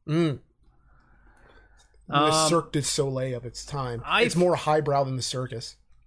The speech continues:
Speaker 2: I forget what, I forget what the junior year show was.
Speaker 1: Hmm.
Speaker 2: I think senior year was Bernstein's Mass. Uh,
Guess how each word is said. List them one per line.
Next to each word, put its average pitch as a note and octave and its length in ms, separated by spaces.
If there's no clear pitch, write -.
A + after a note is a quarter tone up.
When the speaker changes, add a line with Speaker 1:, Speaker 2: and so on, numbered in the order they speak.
Speaker 2:
I G#3 280
forget C3+ 1000
what, B2 680
I F3+ 180
forget C3 600
what B2 300
the C3 80
junior B2+ 400
year C3+ 280
show A2+ 340
was. G2+ 500
Speaker 1:
Hmm. C3+ 220
Speaker 2:
I C3 100
think A3+ 220
senior F3+ 520
year A2+ 360
was A2 160
Bernstein's C3 720
Mass. G#2+ 540
Uh, G2+ 460